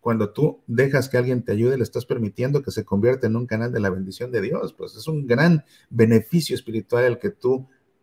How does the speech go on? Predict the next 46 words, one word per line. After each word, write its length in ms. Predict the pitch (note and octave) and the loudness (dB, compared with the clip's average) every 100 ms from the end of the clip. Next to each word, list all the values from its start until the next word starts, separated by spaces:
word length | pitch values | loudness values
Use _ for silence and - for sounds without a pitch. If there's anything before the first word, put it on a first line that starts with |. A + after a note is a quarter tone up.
| - | -8
le, 320 | A2 A2 G#2+ | 0 0 2
le 120 | A2 | 2
obsequias 600 | G2+ - A2+ A#2 B2+ B2 | 0 0 0 0 -2 -2
a 80 | G#2 | -6
quien 180 | - G#2 | -4 -4
le 80 | G2 | -2
permites 520 | - G2+ G#2 - A2+ | -2 -2 -2 -4 -4
que 160 | - G2+ | -6 -6
te 160 | F#2+ | -2
ayude, 460 | F2+ G2+ G2 F2+ - _ _ _ _ _ _ _ - | -2 0 -2 -2 -8 _ _ _ _ _ _ _ -10
¿verdad? 460 | G2+ G2+ A#2+ B2+ A2 | -6 -2 -4 -4 -4
Lupita 520 | G#2 A2+ B2 B2+ B2 | -4 -4 -2 -2 0
también 280 | A2+ A2 A2+ | 2 2 2
en 100 | G#2+ | 2
vivo 220 | A2+ B2 | 2 2
desde 200 | G#2 G2+ | 0 -2
Carolina 360 | G#2 G2 A2 | 0 2 2
del 80 | G#2+ | 0
Norte, 260 | A2 B2+ D3 | 0 -2 -2
pues 220 | D3 - | -2 -2
qué 80 | A2 | 0
bueno. 280 | A2+ B2 B2+ | 0 2 0
Y 100 | G#2+ | 0
Tere, 400 | B2 C3 C3 C3 _ _ _ _ _ _ | 0 2 -2 -6 _ _ _ _ _ _
mucho 280 | A#2+ A#2 B2+ | -2 0 2
gusto 260 | A#2 A#2 A#2+ | 2 0 2
volver 260 | A#2+ A#2 | 4 4
a 60 | A#2 | 4
verte. 260 | A#2 A#2 | 4 2
Hola, 240 | C#3 C3+ - | 2 2 0
Tere, 240 | B2+ A2+ | 2 2
pues 200 | G#2+ F#2+ | 0 -6
qué 140 | - A2 | -4 -2
gusto 320 | A2 - A2+ | -2 -4 -6
que 80 | - | -8
estés 200 | G#2 G2+ | -10 -10
aquí 180 | G2 G2+ | -10 -10
con 160 | A#2 | -8
nosotros. 600 | G#2+ - G#2 F#2+ - - | -8 -6 -8 -8 -12 -10
Bueno, 320 | C3 D3+ G#2 - _ - - _ _ _ _ _ _ - _ - | 0 0 0 -6 _ -20 -20 _ _ _ _ _ _ -20 _ 2
el 80 | D#3+ | 6
problema 500 | F#3+ G3+ A#3 A#3 G3+ | 8 8 8 6 6
es 180 | F#3+ - | 4 2
que 220 | F3 E3+ | 0 0
la 120 | C3+ C3 | 0 0
realidad 720 | C3 B2 A#2 G#2 F#2+ C#3+ | 0 0 0 0 -2 -6